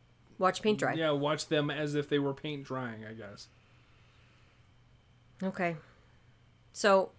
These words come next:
Speaker 1: Ian asks Jamie, "Where is she?" And, uh, you know, Jamie's talking about faith, which was a beautiful episode, by the way. If we can just go back, you refused to watch <laughs> season two,
Speaker 2: Yeah.
Speaker 1: like, but it was a beautifully done episode.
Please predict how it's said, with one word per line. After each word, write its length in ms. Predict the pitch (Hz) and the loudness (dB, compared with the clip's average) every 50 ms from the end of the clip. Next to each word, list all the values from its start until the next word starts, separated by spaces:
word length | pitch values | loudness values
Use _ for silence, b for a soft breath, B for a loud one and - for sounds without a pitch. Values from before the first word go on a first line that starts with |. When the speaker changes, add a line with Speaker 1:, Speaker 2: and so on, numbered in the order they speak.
| - - - - - _ - - - - - - _ - - _ _ _ _ _ - - _ _ 214 | -20 -20 -20 -20 -20 _ -20 -20 -20 -20 -20 -20 _ -20 -20 _ _ _ _ _ -20 -20 _ _ 4
Speaker 1:
Ian 220 | 208 220 226 220 | 6 6 8 8
asks 420 | 202 190 190 196 - - - - | 6 6 6 4 0 -4 -8 -8
Jamie, 460 | - - 190 180 170 165 165 160 165 - - - | -2 2 2 2 2 2 -2 -4 -6 -8 -6 -2
"Where 200 | 202 208 226 214 | 0 4 4 6
is 120 | 208 208 | 6 4
she?" 360 | 208 - - 156 135 143 - - - _ _ _ _ _ _ _ _ _ _ _ _ _ _ - _ | 4 0 -4 -4 -6 -6 -10 -14 -20 _ _ _ _ _ _ _ _ _ _ _ _ _ _ -10 _
And, 500 | 185 185 185 175 175 170 170 170 156 175 | 0 2 2 2 2 2 0 0 0 2
uh, 420 | 165 156 151 147 147 143 139 - - - _ _ _ _ _ - _ _ - _ _ | 4 4 6 6 4 2 0 -2 -6 -12 _ _ _ _ _ -20 _ _ -20 _ _
you 100 | - 175 | -6 -2
know, 160 | 170 165 160 151 | 0 0 0 0
Jamie's 300 | 147 170 165 165 165 - | 0 0 0 0 -2 -2
talking 320 | - 165 160 - 185 175 | -2 -2 -2 -2 -2 0
about 200 | 160 160 - - | 0 0 0 0
faith, 300 | - - 147 151 160 - | -2 -2 -2 -2 -2 -2
which 200 | - 214 208 - | -2 -2 -2 0
was 120 | 226 220 196 | -2 0 0
a 60 | 214 208 - - _ | 0 0 -2 -8 _
beautiful 380 | 202 220 240 247 254 - - 131 | 2 4 4 4 4 2 4 4
episode, 400 | 175 180 180 160 - 165 151 139 | 4 2 2 -2 -4 -4 -4 -2
by 160 | - 147 147 143 | -2 -2 -2 -2
the 100 | 151 147 | -2 -4
way. 200 | 147 143 147 151 - | -4 -4 -4 -6 -6
If 120 | 156 - | -8 -8
we 80 | 175 143 | -8 -6
can 120 | - 165 | -6 -4
just 200 | 156 165 151 - | -4 -4 -4 0
go 100 | - 175 | 0 2
back, 280 | 160 165 151 151 151 - | 4 4 4 2 2 -2
you 100 | 185 185 | 0 0
refused 400 | 190 180 - 180 180 165 - - | 0 0 0 -2 -2 -2 -2 -2
to 60 | 175 | 0
watch 420 | 160 160 156 151 147 - - - - - - - | 4 4 4 4 2 -2 -10 -12 -12 -16 -20 -20
<laughs> 180 | - _ - - | -20 _ -14 -10
season 680 | - - 214 196 151 208 196 175 185 175 170 170 165 - - 139 | -2 0 0 2 2 0 2 2 2 2 2 0 -4 -8 -6 0
two, 120 | 160 185 | 2 4
Speaker 2:
Yeah. 140 | 175 - 190 165 | 4 6 4 4
Speaker 1:
like, 260 | 160 160 156 - - - | 2 0 -2 -4 0 2
but 160 | 180 - - | 2 4 6
it 60 | 214 | 8
was 180 | 208 208 208 - | 8 8 6 6
a 40 | |
beautifully 720 | 185 147 - 185 185 180 202 214 220 214 208 - 208 190 | 0 -4 -6 -6 -2 0 2 4 4 4 4 2 0 0
done 220 | 190 175 160 151 147 | 2 2 2 2 0
episode. 500 | 147 - 160 - - 143 147 151 156 | -2 -4 -6 -6 -2 -2 -2 -2 -2